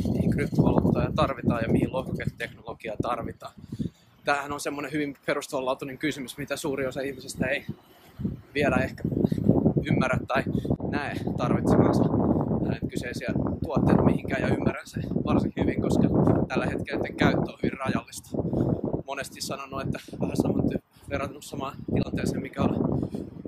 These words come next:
yhdeksänkymmentäluvun puolivälissä suurin piirtein, kun internet rupesi vasta tulee kuluttajakoneita, ja siinä sitten tota, tämmöiset niinku teknologian edelläkävijät ja nörtteilijät lähinnä vaan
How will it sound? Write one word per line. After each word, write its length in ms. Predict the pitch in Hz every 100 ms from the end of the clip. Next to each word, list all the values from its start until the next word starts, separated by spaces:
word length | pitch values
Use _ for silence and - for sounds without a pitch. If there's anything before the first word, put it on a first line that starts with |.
| - -
yhdeksänkymmentäluvun 600 | - - - - 135 139 - - -
puolivälissä 580 | 151 143 123 - -
suurin 240 | - - -
piirtein, 340 | - - - -
kun 420 | - - - - _ - - - _ - - - - - - - - - -
internet 360 | - - 127 131 - - -
rupesi 320 | - - -
vasta 280 | 131 - 131 - - - - - -
tulee 260 | 135 131
kuluttajakoneita, 1040 | 127 - 151 - 143 131 147 139 131 127 127
ja 100 | 127 - - - - - - _ - - - - - -
siinä 240 | - 131
sitten 220 | - -
tota, 240 | - - - - - - -
tämmöiset 240 | 131 127 -
niinku 200 | 131 -
teknologian 480 | 156 - 139 139 147
edelläkävijät 480 | 135 127 127 131 139
ja 60 |
nörtteilijät 760 | 139 139 - 135 123 - - - -
lähinnä 340 | 127 127 120
vaan 180 | 127 120